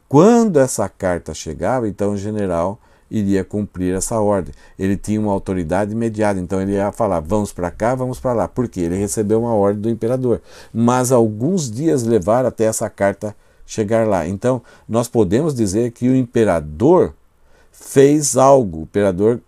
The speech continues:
fez uma guerra, mas essa ordem, a, a, a ação em si não foi através das mãos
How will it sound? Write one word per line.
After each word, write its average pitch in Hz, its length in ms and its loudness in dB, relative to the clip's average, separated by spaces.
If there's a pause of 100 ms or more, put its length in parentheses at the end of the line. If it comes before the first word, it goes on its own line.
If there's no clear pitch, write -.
(120)
fez 113 320 0
uma 127 220 -2
guerra, 110 440 2 (480)
mas 110 320 0
essa 131 380 2
ordem, 104 720 2 (480)
a, 101 140 0 (300)
a, 90 120 0
a 92 360 2
ação 147 520 2
em 104 80 0
si 123 240 -2
não 139 200 -2
foi 117 320 0
através 101 460 -2
das 101 300 -2
mãos 90 440 -6